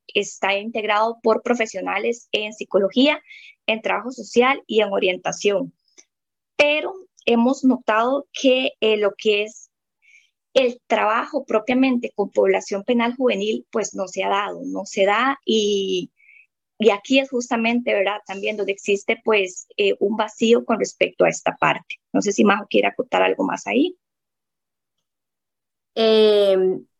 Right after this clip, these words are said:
Speaker 2: sí, bueno, en, en el tema del, del, del equipo técnico quería rescatar el tema de, de los recursos. O sea, muchas de las funcionarias, principalmente es mujeres que nosotras entrevistamos,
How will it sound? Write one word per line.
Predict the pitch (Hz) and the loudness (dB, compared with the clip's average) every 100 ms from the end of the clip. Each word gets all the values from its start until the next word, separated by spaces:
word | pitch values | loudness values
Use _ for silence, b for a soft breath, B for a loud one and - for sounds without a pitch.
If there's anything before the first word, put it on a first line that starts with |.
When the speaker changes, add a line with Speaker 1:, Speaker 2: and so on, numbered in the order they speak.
| _ | _
Speaker 2:
sí, | - - 285 | -6 0 2
bueno, | 294 269 | 4 4
en, | 202 185 214 | 2 -2 -2
en | 208 | -2
el | 196 | -4
tema | 190 202 220 262 | -2 2 2 2
del, | 247 185 185 | 0 -2 -4
del, | 196 190 - - | -8 -8 -14 -6
del | 196 | -2
equipo | 185 - 233 233 | -2 -2 -4 -2
técnico | 254 277 269 - 254 | 2 4 4 0 -12
quería | 208 185 | -8 -6
rescatar | 190 233 208 - 208 240 | -6 -6 -8 -2 0 0
el | 208 190 | -2 -8
tema | 190 196 214 | -6 0 2
de, | 226 220 196 175 - | 2 0 0 -2 -6
de | 196 | -4
los | 190 185 | -2 0
recursos. | 180 - 269 247 208 180 - | -2 -2 -2 -2 -4 -8 -12
O | - | -20
sea, | - 214 | -4 -2
muchas | 208 202 247 | -2 -4 -4
de | 240 | -2
las | 233 220 | -2 -4
funcionarias, | 208 196 185 196 233 254 - | -8 -6 0 2 2 -4 -6
principalmente | 220 202 202 196 208 226 240 | -10 -10 -8 -4 -4 -2 -2
es | 214 | -2
mujeres | 233 196 208 240 | -4 -4 -8 -8
que | 240 | -8
nosotras | 196 190 - 220 | -8 -8 -6 -2
entrevistamos, | 233 226 233 - 233 262 285 | -2 -2 -6 0 0 2 0